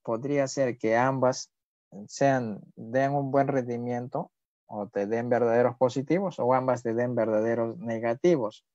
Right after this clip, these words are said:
¿Sí? Se necesita datos adicionales a, a, a tan solo hacer una comparación de una prueba. Datos adicionales como en este caso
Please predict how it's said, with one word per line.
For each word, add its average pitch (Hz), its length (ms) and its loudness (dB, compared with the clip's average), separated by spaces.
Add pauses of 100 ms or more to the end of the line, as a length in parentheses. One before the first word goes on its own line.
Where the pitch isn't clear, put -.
(680)
¿Sí? - 320 -6
Se 127 180 -4
necesita 131 680 -2 (560)
datos 156 440 0
adicionales 120 1080 0 (240)
a, 104 380 -4 (100)
a, 107 260 -4 (460)
a 104 140 -4
tan 117 200 -2
solo 135 300 4
hacer 123 260 0
una 123 280 0
comparación 110 640 -4
de 113 120 0
una 107 300 -4
prueba. 107 400 -2 (360)
Datos 113 360 -6
adicionales 110 640 -8
como 104 260 -8
en 110 80 -6
este 107 280 -4
caso - 420 -2